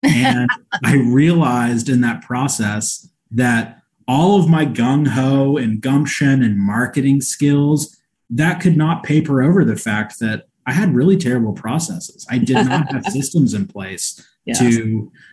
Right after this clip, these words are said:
Speaker 1: uh, you know, expand my effort that I was doing and make that multiply. And I really learned through the process, Kristen and Elizabeth, that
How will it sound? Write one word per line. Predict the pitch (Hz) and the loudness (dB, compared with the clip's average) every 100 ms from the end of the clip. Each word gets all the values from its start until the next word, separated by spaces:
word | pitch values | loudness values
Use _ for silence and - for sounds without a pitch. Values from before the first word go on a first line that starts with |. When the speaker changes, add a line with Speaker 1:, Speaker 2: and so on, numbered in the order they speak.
| _ | _
Speaker 1:
uh, | 104 104 - | -6 -4 0
you | 117 | 2
know, | 117 - | 0 -2
expand | 143 - - - 131 143 147 135 127 117 - | -4 -4 -4 -4 -2 0 2 2 0 -2 -6
my | 117 127 131 | -2 0 0
effort | 117 135 139 139 | 0 -2 0 -2
that | 127 | -2
I | 110 107 | -4 -2
was | 101 | -4
doing | 95 110 110 | -4 -2 0
and | 113 110 | 2 2
make | 113 117 | 0 -2
that | 110 98 | -4 -2
multiply. | 110 120 - - 98 95 95 95 | -2 -4 -8 -10 -10 -10 -10 -4
And | 131 | 0
I | 139 | 2
really | 139 143 170 196 | 2 4 4 4
learned | 165 127 139 143 | 4 2 0 -2
through | 143 127 | 0 0
the | 113 | -2
process, | - 113 165 131 107 101 | -4 -4 -4 -4 -6 -8
Kristen | - 107 104 110 | -8 -8 -6 -4
and | 104 | -2
Elizabeth, | 113 117 107 101 | -2 -2 -4 -6
that | - | -8